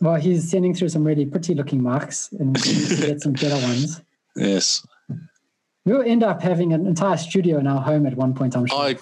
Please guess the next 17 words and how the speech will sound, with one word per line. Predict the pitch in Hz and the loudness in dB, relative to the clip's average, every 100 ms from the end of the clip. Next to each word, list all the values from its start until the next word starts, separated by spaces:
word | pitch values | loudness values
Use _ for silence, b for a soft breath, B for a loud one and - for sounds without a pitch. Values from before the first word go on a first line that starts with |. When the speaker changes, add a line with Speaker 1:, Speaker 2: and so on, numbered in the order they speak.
| - | -2
Speaker 2:
do | 131 143 | 2 2
wonder | 110 120 120 | 2 0 0
if | 117 | 0
that's | 123 - | 0 -2
gonna | 113 | -2
happen, | 107 98 85 | -2 -4 -4
you | 82 | -2
know, | 82 | -2
mate. | 90 - - _ B B B 185 B - | -2 -6 -10 _ B B B -2 B -2
Speaker 1:
You | 170 175 | 0 2
never | 180 175 | 2 2
know. | 156 135 123 - _ _ _ | 0 0 -4 -8 _ _ _
That's | 151 151 | -4 -2
the | 170 | 0
end | 160 151 | 2 2
goal, | 120 120 | 0 -2
right? | 123 160 | -2 -2